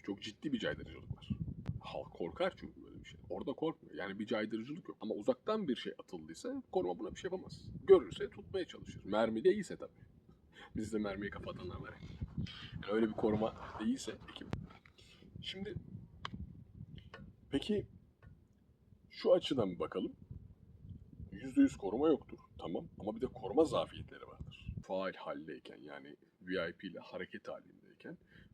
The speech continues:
bir yerdeyken, açık ya da kapalı, toplum içindeyken ya da meskundeyken, e, korumanın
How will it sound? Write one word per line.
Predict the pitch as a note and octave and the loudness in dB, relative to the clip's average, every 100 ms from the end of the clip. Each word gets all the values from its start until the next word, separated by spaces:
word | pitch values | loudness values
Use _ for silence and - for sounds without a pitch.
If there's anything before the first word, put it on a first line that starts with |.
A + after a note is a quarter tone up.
| - | -10
bir | G2+ | -8
yerdeyken, | F2+ E2+ D2+ - G#1 - C3+ F3+ - _ _ _ | -4 -4 -4 -6 -14 -10 -10 -10 -18 _ _ _
açık | - - - | -16 -14 -10
ya | - | -10
da | - | -10
kapalı, | - - F2 G3 | -14 -10 -10 -10
toplum | - - G#2 E2 | -10 -10 -10 -10
içindeyken | - - - - G#2 | -10 -10 -12 -12 -10
ya | F#2+ | -8
da | G2+ | -8
meskundeyken, | F2 - - - - - F#3+ - - - - - - - _ _ | -10 -10 -10 -8 -12 -10 -14 -14 -20 -20 -20 -20 -20 -20 _ _
e, | - D2+ D2 - | -4 -4 -4 -8
korumanın | - F#2 G2 C#3+ B3 | -4 -2 2 4 2